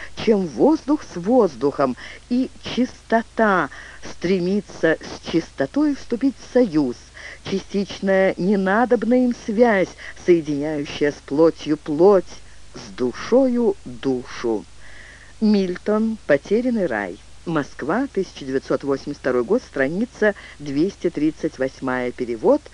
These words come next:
Штейнберга. Конец примечания. Преуспел и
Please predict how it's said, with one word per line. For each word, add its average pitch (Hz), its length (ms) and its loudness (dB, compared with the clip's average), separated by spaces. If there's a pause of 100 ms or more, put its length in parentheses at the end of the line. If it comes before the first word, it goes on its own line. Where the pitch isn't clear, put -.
(360)
Штейнберга. 113 1120 -4 (340)
Конец 147 400 -2 (500)
примечания. 107 920 -4 (1500)
Преуспел 214 920 4 (460)
и 165 320 6